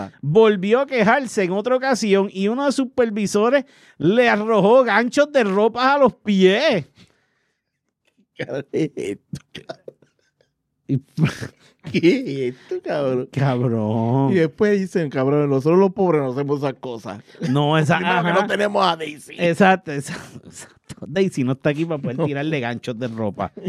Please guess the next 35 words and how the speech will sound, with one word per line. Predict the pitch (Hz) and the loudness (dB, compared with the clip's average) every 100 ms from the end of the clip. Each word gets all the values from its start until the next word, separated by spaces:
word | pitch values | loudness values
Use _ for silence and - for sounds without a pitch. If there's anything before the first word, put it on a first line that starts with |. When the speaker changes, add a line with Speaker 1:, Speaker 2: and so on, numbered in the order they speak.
| 143 _ _ - | -10 _ _ -10
Speaker 2:
Wow, | 90 107 160 190 185 170 143 117 104 | -4 2 4 4 4 4 2 0 -4
wow, | 107 131 165 165 131 | -2 0 2 0 -2
trem-, | 120 117 117 123 | -6 -6 -6 -4
me | 127 | -4
encanta | 123 131 143 170 | -4 -6 -6 -6
esta, | 160 180 180 165 | -4 0 2 2
este, | 139 120 120 | -2 -4 -4
tremenda | 123 120 113 120 143 | -2 -2 -2 -2 0
noticia, | 185 185 180 202 185 | 0 0 -2 -2 -2
cabrones. | 147 123 123 160 143 107 _ - - | -2 -2 -2 -2 -4 -6 _ -20 -12
Eh, | - 127 131 123 | -2 0 2 2
bueno, | 156 135 | 2 2
vamos | 135 143 | -2 -2
a | |
seguir | 160 160 | -2 -2
buscando, | 160 151 143 131 123 117 | -4 -4 -4 -4 -4 -4
Gaby, | 127 123 | -4 -4
a | 117 | -6
ver | 120 | -8
qué | 123 131 | -8 -6
más, | 139 139 | -4 -4
qué | 123 120 | -4 -4
más | 131 | -2
hay, | 139 139 123 | -2 0 -2
qué | 113 139 | -2 -2
más | 185 | -2
nos | 190 170 | 0 0
ofrece | 143 147 143 | -2 -4 -2
Noticel. | 143 135 127 104 107 98 | -2 -2 -4 -4 -4 -4
Speaker 1:
Ok, | 104 104 98 | -6 -6 -6
me | 104 98 | -8 -6
voy | 110 123 | -2 -2
de | 127 | -4
aquí, | 107 90 | -6 -8
¿verdad? | 90 104 123 | -8 -8 -10